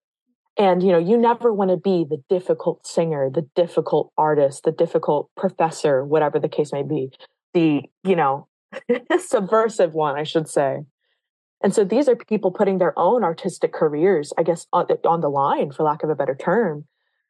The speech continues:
to make way for, for this inclusion. And another group is, um,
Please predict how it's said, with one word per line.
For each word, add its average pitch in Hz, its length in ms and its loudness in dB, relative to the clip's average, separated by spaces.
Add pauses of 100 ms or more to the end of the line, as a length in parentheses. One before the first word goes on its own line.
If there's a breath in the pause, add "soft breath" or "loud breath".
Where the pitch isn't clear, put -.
(160)
to 202 160 2
make 190 300 2
way 180 340 2
for, 147 400 0
for 165 140 2
this 156 260 -2
inclusion. 156 680 -2 (440 loud breath)
And 175 220 2 (140)
another 247 340 2
group 175 340 0
is, 156 440 2
um, 135 520 -2